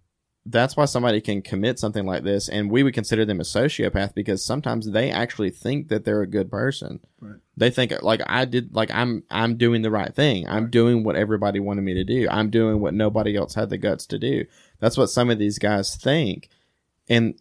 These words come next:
Speaker 1: and the reason why is because society's basically told them that these other people don't matter, that, that you decide your own value, and if you feel like it's right, you need to follow your heart and do what's right.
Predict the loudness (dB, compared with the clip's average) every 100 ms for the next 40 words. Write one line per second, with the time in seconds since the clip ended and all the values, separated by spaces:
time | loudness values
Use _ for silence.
0 | _ 0 2 2 2 4 4 2 2 2
1 | 2 0 -2 -2 2 2 2 -2 -8 -6
2 | -2 0 0 0 0 0 -4 -4 -2 -2
3 | 0 -4 -8 -8 -12 _ _ _ _ _
4 | _ 0 2 4 0 -4 _ _ _ -18
5 | -2 -2 2 0 0 -4 -4 -2 -2 -2
6 | -2 -2 0 0 -2 -2 0 -2 -6 -10
7 | -6 -2 -2 -2 -2 0 -2 -4 -4 -4
8 | -4 -4 -2 -2 -4 -4 -2 -4 -4 -8
9 | -6 -4 -2 -2 0 -2 -2 -6 -4 -4
10 | -4 -4 -4 -4 -4 -2 -2 0 -2 -2
11 | 0 0 -2 -4 -2 -2 -2 -2 -2 -2
12 | -4